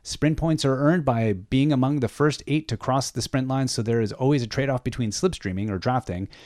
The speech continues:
the other players in order to build up high movement allowances and making a break for it to the front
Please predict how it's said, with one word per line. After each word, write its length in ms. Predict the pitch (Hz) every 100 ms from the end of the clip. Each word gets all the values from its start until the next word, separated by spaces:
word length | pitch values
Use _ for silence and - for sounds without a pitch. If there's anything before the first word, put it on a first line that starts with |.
| -
the 80 | 127
other 160 | 117 113
players 400 | 120 110 117 113
in 120 | 117
order 160 | 110 104
to 80 |
build 280 | 87 123 127
up 100 | 123
high 180 | 104 127
movement 440 | 127 127 123 110 -
allowances 560 | 104 104 92 90 113 101
and 200 | - 104
making 280 | 123 143 120
a 40 |
break 280 | 101 139 127
for 180 | 113 92
it 140 | -
to 80 | 113
the 100 | 101
front 380 | - 113 98